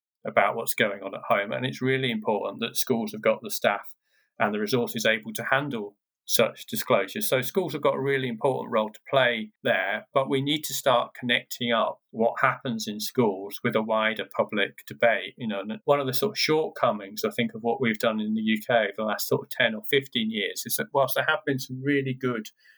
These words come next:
public sort of awareness campaigns, often between sort of commercial breaks, between soap operas, they've not really joined those up with the dialogue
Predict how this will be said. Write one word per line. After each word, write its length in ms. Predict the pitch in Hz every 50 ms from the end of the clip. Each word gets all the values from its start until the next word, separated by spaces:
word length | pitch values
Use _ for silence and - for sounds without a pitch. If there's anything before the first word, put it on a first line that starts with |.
| _ _ -
public 360 | - 135 123 - 120 110 - - - _ _ _ _
sort 180 | - - - 117
of 60 | 127
awareness 580 | 117 110 113 123 123 131 131 123 117 107 - -
campaigns, 800 | - - 107 101 104 107 - 123 104 95 98 104 110 120 - - - - - - - - _ _
often 400 | - 110 110 - - 127 113 110
between 380 | 107 - - - 123 110 107 104
sort 180 | - - -
of 120 | - - -
commercial 460 | - 117 120 113 110 107 - - 107
breaks, 640 | - - 117 110 110 107 107 - - - - - - _ _
between 340 | - 107 - - 113 107 104
soap 300 | 104 - - 113 113 110 -
operas, 560 | 113 98 - _ - - 110 95 101 107 - - - - - - - _ _ -
they've 160 | - 139 135
not 260 | 165 160 165 170 - -
really 280 | 151 147 143 139 139
joined 400 | 135 131 143 139 135 135 135 127
those 260 | 127 120 113 113 110
up 340 | 117 123 131 107 95 - - _ _ _ - 110
with 300 | 107 127 120 113 107 - - -
the 80 | 123
dialogue 420 | 113 117 113 113 113 107 107 107